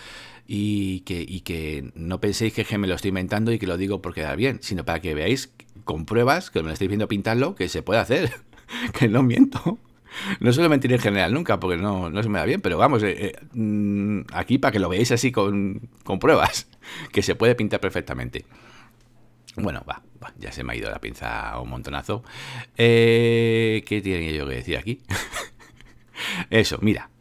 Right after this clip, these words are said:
Otra cosa, mirad, cuando os decía que había cambiado la composición del río, no solamente la composición, sino que el río original tiene las, los reflejos de la, del agua,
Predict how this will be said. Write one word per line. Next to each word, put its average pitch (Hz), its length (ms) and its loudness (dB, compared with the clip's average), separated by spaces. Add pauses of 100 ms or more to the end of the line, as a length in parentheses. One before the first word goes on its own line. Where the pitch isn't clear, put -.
(680)
Otra 147 240 8
cosa, 76 240 -2
mirad, 95 300 0 (160)
cuando 107 200 4
os 107 60 4
decía 156 220 4
que 160 80 2
había 151 180 6
cambiado 131 300 6
la 120 80 6
composición 107 500 0
del 95 220 0
río, 131 340 4 (240)
no 117 220 2
solamente 139 400 4
la 113 80 4
composición, 95 560 -2
sino 82 240 -6
que 78 80 -8
el 80 140 -6
río 117 180 2
original 139 580 0 (180)
tiene 101 300 -2
las, 82 840 -4
los 78 220 -8
reflejos 120 360 -4
de 123 80 0
la, 113 160 2
del 107 160 -2
agua, 107 340 0